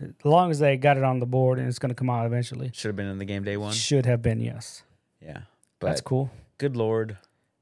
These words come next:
Speaker 1: Thank you.
Speaker 2: The game is getting better.
Speaker 1: And we're gonna get leaderboards. We know that.
Speaker 2: Yeah.
Speaker 1: So that's good.
Speaker 2: They finally
Speaker 1: Something
Speaker 2: put up
Speaker 1: for
Speaker 2: their
Speaker 1: people to
Speaker 2: statue of the
Speaker 1: play.
Speaker 2: first hundred hardcore players that made it to a hundred.
Speaker 1: Yeah. Th-, they didn't leave anybody off?
Speaker 2: I don't know.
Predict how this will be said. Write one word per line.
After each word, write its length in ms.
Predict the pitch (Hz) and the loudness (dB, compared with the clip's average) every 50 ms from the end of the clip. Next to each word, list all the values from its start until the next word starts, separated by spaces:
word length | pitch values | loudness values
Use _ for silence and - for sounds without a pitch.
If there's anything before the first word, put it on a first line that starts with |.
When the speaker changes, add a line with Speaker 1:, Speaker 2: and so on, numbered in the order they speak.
| _ _ _ _ - | _ _ _ _ 0
Speaker 1:
Thank 240 | - 117 117 - - | 0 0 0 -2 -10
you. 60 | - - 120 | -16 -10 -6
Speaker 2:
The 80 | 117 | -4
game 200 | 117 110 107 104 | -2 0 0 0
is 80 | 107 101 | -2 -4
getting 180 | 110 104 98 101 | -4 -6 -4 -2
better. 240 | 98 98 98 101 101 | -2 -2 -2 -2 0
Speaker 1:
And 100 | 139 135 131 | 2 2 4
we're 60 | 131 | 6
gonna 160 | 139 139 131 | 6 4 4
get 120 | 131 143 | 4 2
leaderboards. 800 | 143 135 143 135 135 123 123 123 123 123 123 123 - - - - - _ _ _ _ _ _ _ _ - | 2 4 4 4 4 4 4 2 2 2 0 -2 -6 -10 -10 -12 -14 _ _ _ _ _ _ _ _ -2
We 100 | 123 120 | 0 2
know 180 | 123 131 131 | 4 4 4
that. 300 | 123 120 117 120 - - - - | 4 4 2 0 -2 -8 -10 -8
Speaker 2:
Yeah. 260 | 107 104 101 104 120 127 _ _ _ _ _ _ _ _ _ _ _ _ _ | -6 -4 -4 -4 -6 -8 _ _ _ _ _ _ _ _ _ _ _ _ _
Speaker 1:
So 400 | - - 131 123 127 135 120 - _ - | -12 -10 -8 -8 -8 -8 -10 -12 _ -4
that's 180 | 147 135 127 - | -4 -4 -2 -2
good. 140 | - 131 | 0 0
Speaker 2:
They 60 | 104 104 | 0 2
finally 260 | - 120 - 120 113 | 2 2 2 2 2
Speaker 1:
Something 60 | 139 | 2
Speaker 2:
put 60 | 117 120 | 2 0
up 40 | 127 | 0
Speaker 1:
for 40 | 127 | 0
Speaker 2:
their 80 | 110 | -2
Speaker 1:
people 100 | 117 135 | 0 2
to 60 | 127 | 2
Speaker 2:
statue 240 | 117 117 - - 120 | 2 2 2 0 0
of 60 | 113 | 0
the 60 | 135 131 | 0 0
Speaker 1:
play. 40 | 120 | 0
Speaker 2:
first 180 | 117 117 - - | -2 -4 -4 -4
hundred 220 | 113 113 113 107 107 | -4 -4 -4 -2 -2
hardcore 340 | 117 117 117 - 123 117 | -2 -2 -2 -4 -6 -6
players 300 | - 127 120 117 120 117 | -4 -2 -2 -2 -2 -4
that 80 | 117 113 | -4 -6
made 180 | 113 120 117 117 | -6 -6 -6 -6
it 80 | 117 | -8
to 100 | - 120 | -8 -8
a 40 | 120 | -6
hundred. 380 | 120 120 120 123 120 120 123 120 _ - | -6 -6 -6 -8 -8 -10 -12 -12 _ -4
Speaker 1:
Yeah. 240 | 123 123 131 131 120 _ _ _ _ _ _ _ _ _ _ _ _ _ _ _ | -2 -2 -2 -2 -4 _ _ _ _ _ _ _ _ _ _ _ _ _ _ _
Th-, 100 | - - - - | -14 -14 -6 -2
they 100 | 123 123 | 0 2
didn't 120 | 123 120 120 | 2 2 2
leave 140 | 127 131 131 | 2 4 4
anybody 300 | 127 131 123 127 127 131 | 4 4 4 4 4 4
off? 280 | 135 139 143 - - - - _ _ _ _ _ _ _ _ _ _ _ _ _ _ _ _ - | 4 2 2 -2 -4 -12 -20 _ _ _ _ _ _ _ _ _ _ _ _ _ _ _ _ -16
Speaker 2:
I 180 | - - - 139 | -14 -12 -10 -8
don't 120 | 143 156 | -6 -4
know. 220 | 175 196 226 226 | 0 0 0 0